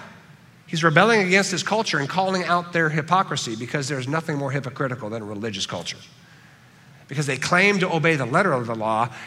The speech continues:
yet they violate the spirit of the law time and time and time again. Jesus says, "I have a whole arsenal of examples. I'll spare you."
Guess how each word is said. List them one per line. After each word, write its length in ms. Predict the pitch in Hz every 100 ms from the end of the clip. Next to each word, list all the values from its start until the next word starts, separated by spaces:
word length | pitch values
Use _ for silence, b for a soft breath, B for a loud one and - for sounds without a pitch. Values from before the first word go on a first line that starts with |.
| B
yet 140 | 143
they 120 | 143
violate 480 | 127 131 170 185 175
the 80 | 160
spirit 340 | - 185 185
of 80 | 147
the 60 | 120
law 360 | 117 113 117 123
time 380 | - 175 170 156
and 120 | 131
time 300 | 151 156 151
and 120 | 127
time 260 | 160 156 143
again. 320 | 123 175 135
Jesus 320 | 117 185 143
says, 180 | - 151
"I 140 | 156 180
have 180 | 151
a 40 | 117
whole 240 | 156 156 143
arsenal 460 | 196 202 156 139
of 80 | 147
examples. 540 | 135 151 123 117 113 - B B
I'll 220 | 127 131
spare 380 | 120 - 160 135
you." 200 | 101 87